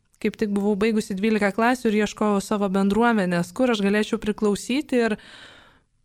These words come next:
kas juokingiausia buvo, tai, tai, jog buvo pirma reakcija buvo atmetimo. Maždaug tokia, „Kam čia tavęs reikia, čia mes ir taip esam“, kaip jaunimas sako, „sava chebra“.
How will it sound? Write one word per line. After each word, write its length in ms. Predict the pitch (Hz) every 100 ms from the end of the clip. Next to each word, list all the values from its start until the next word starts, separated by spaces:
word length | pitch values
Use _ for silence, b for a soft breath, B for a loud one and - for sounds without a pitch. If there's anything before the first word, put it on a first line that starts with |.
| _ -
kas 220 | 226 -
juokingiausia 720 | 214 214 214 214 240 - 262
buvo, 560 | 214 214 208 262 254 226
tai, 440 | 240 220 220 214 202
tai, 160 | 240 247 240
jog 140 | 202
buvo 260 | 220 233 226 - - _ _ _ _
pirma 280 | 233 233 247
reakcija 360 | 233 233 - 233
buvo 160 | 226
atmetimo. 720 | 220 220 208 202 277 269 185 175 170 - b b b b b _ _ _ _ -
Maždaug 280 | 196 202 190
tokia, 400 | 190 190 202 180 208 - - -
„Kam 160 | 190 190
čia 120 | 185
tavęs 400 | 180 175 170 -
reikia, 720 | 208 320 330 294 285 285 240 -
čia 140 | - 202
mes 260 | 202 180
ir 120 | 180
taip 260 | 180 269 269
esam“, 360 | 220 226 220 196 - -
kaip 140 | - 196
jaunimas 320 | 202 214 190
sako, 280 | 214 202 -
„sava 280 | - 220 226
chebra“. 440 | 226 202 170